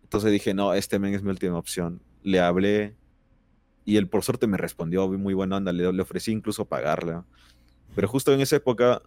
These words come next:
ya el men estaba por retirarse, creo que le iban, se iba a ir y todo, y no me pude ayudar. Pero bueno, se aprecia por lo menos que haya intentado. Y nada, men, entonces ahí agarré y dije,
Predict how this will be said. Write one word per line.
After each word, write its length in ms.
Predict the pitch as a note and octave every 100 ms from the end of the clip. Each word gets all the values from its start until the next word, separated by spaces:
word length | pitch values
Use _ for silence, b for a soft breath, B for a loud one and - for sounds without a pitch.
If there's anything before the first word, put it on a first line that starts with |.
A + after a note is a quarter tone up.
| _ _
ya 260 | G2+ G#2 A2
el 120 | G#2+
men 180 | G#2+ A2
estaba 340 | F#2+ G#2 G#2
por 200 | - F2
retirarse, 640 | F2 E2+ F2+ F#2 G2 A#2+ C3+
creo 180 | G2+
que 120 | - F#2
le 80 |
iban, 480 | F#2 F2+ F2 E2+ F2 -
se 160 | -
iba 120 | F#2
a 40 | E2+
ir 240 | F2+ F#2
y 80 | F2
todo, 240 | - F#2 - b b b -
y 120 | F2
no 100 | F2+
me 80 | F2
pude 220 | F2+ F2
ayudar. 300 | D#2 D#2 D#2+ _ _ _ _
Pero 100 | F2
bueno, 300 | F#2+ F#2 F2
se 160 | E2+ -
aprecia 380 | - G2+ G#2+ F#2+ -
por 100 | F2+
lo 80 |
menos 220 | F#2+ F#2+ F2+
que 80 |
haya 180 | F#2+ F#2+
intentado. 560 | F2+ E2+ E2 F2 F2 A#2+ _ b b b b _ _
Y 200 | F2 E2+
nada, 320 | D#2+ D2+ F#2 F2
men, 200 | F#2 F2+
entonces 280 | F2 F#2+ F#2+
ahí 160 | F2+
agarré 440 | F#2 F2+ E2+ F2+ F2+
y 60 |
dije, 460 | F2 F2 F2+ E2 E2+